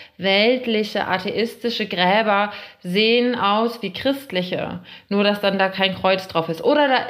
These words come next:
liegt ein Engel drauf. Oder vielleicht steht da auch ein Kreuz drauf, aber, ähm, die Person hat das als Symbol des Todes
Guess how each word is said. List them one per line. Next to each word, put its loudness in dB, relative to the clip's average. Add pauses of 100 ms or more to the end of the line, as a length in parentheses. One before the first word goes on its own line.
liegt -4
ein 0
Engel 2
drauf. 0 (480)
Oder 0
vielleicht -2
steht 2
da 6
auch 0
ein -4
Kreuz 2
drauf, 2
aber, 2
ähm, -2
die -10
Person 0 (120)
hat -2
das -2
als 0
Symbol 2
des 0
Todes 2